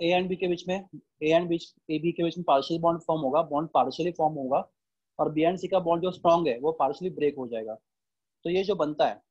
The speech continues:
हम उसको बोलते हैं reaction intermediate। और सब, सब, हर एक reaction को intermediate बनाना पड़ता है, अगर intermediate नहीं बनता तो प्रोडक्ट नहीं बनता। अगला समझो, इस इंटरमीडिएट का एनर्जी कितना है, fifty kilo joule।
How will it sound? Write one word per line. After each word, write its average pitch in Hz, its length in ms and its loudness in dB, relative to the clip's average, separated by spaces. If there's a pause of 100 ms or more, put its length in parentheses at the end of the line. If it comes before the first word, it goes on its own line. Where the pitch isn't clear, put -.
(460)
हम 151 80 -6
उसको 156 180 -4
बोलते 170 140 -2
हैं 175 80 -2
reaction 143 300 -2
intermediate। 131 540 -4 (180)
और 147 140 -4
सब, 170 260 -4
सब, 185 200 -4 (160)
हर 185 60 4
एक 190 100 0
reaction 185 300 -2
को 190 100 -2
intermediate 160 400 -2
बनाना 143 260 2
पड़ता 120 240 -4
है, 110 60 -2
अगर - 800 -4
intermediate 175 500 -2
नहीं 170 100 2
बनता 170 240 2
तो 180 60 0
प्रोडक्ट 151 260 2
नहीं 139 100 0
बनता। 117 260 -4 (640)
अगला 185 140 2
समझो, 196 260 0
इस 202 60 2
इंटरमीडिएट 180 420 -4
का 185 60 2
एनर्जी 175 240 0
कितना 180 200 -4
है, 190 60 -4
fifty - 300 0
kilo 135 220 4
joule। 107 180 -6